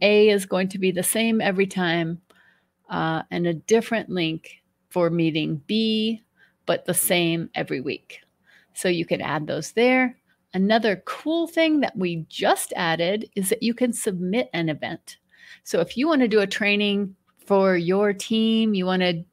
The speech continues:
make something happen, and you wanna invite other people in the challenge,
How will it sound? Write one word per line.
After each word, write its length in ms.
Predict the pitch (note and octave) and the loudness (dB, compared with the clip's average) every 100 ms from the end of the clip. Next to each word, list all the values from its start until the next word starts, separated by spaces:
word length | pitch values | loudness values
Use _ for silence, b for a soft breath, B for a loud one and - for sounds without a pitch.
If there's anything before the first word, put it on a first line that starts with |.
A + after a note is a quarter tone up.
| - E3 E3 | -16 -16 -6
make 300 | E3+ G#3+ G#3+ | 2 2 2
something 400 | A3+ G#3+ G3+ G3+ | 0 0 2 0
happen, 680 | - G3+ G#3 G#3 G3+ G3+ G3 B B | 2 2 2 0 0 -2 -4 B B
and 120 | F#3+ F#3+ | 2 4
you 100 | G3 | 4
wanna 180 | F#3+ | 2
invite 460 | - F#3 E3+ F#3 G3 | 2 2 6 6 6
other 200 | F3+ F#3+ | 2 0
people 360 | F#3+ G3 G3 F3 | 0 -2 0 -2
in 180 | F3+ E3+ | -2 -4
the 80 | |
challenge, 600 | E3 A3 B3 C4+ C#4 C4+ | -4 -2 -2 0 -2 -4